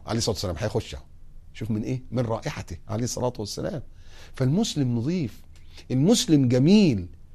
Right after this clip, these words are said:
"إن الله جميل يحب الجمال"، حديث البخاري. المسلم من، من لبسه، من هندامه، من طريقته كده تشوف فيه الإسلام.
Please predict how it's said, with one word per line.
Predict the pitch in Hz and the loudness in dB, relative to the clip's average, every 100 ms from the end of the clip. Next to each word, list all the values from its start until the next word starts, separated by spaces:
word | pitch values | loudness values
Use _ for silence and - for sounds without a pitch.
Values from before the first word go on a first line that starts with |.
| - 143 | -6 2
"إن | 139 | 6
الله | 165 175 147 | 10 10 8
جميل | 143 156 196 214 214 180 143 156 277 254 - - | 6 6 8 10 10 8 12 12 12 12 8 -2
يحب | 127 - 170 131 | -2 2 4 4
الجمال"، | 113 104 117 175 196 101 - - | 0 0 2 2 2 -2 -10 -2
حديث | 135 190 156 | 2 2 2
البخاري. | 127 - 220 254 92 - - - - - | -2 2 2 2 -2 -8 -18 -20 -8 6
المسلم | 165 202 294 - 220 202 | 8 12 12 12 10 12
من، | 180 156 - - | 10 6 -6 8
من | 160 156 | 10 12
لبسه، | 165 127 - 113 95 | 12 10 4 0 2
من | 135 123 | 2 4
هندامه، | 123 117 143 143 123 104 - - - - | 4 6 8 8 8 2 -4 -18 -16 -2
من | 120 147 185 247 247 202 | 2 8 12 12 12 10
طريقته | 175 196 - 180 | 10 10 8 4
كده | 220 233 247 - - - | 6 4 2 -4 -12 -8
تشوف | - 127 160 | -2 2 2
فيه | - 139 | 4 2
الإسلام. | 120 113 - 95 | 4 -2 -4 -6